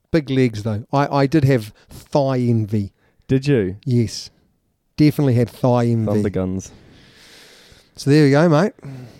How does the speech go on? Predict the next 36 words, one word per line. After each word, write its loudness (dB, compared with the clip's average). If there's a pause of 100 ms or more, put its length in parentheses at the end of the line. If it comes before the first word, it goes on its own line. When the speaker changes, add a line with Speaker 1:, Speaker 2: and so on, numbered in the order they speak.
(500)
Speaker 1:
There 4
we 4
go. 2 (1200)
Razzle 2
Dazzle 2
did, 2
did 2
do 4
a 2
second 2
email. 2
Speaker 2:
Yeah, 2
he 2
Speaker 1:
which -4
Speaker 2:
did, 0
Speaker 1:
may 4
Speaker 2:
uh, 4
Speaker 1:
surprise 0
you, 2
Speaker 2:
did 2
write 2
an 2
Speaker 1:
Toby. 2
Speaker 2:
essay. 0 (320)
Speaker 1:
Uh, 2
Battle 2
of 2
the 0
Former. 2
This 0
is -4
what 4
he 2
called. 2
You 0
could, 0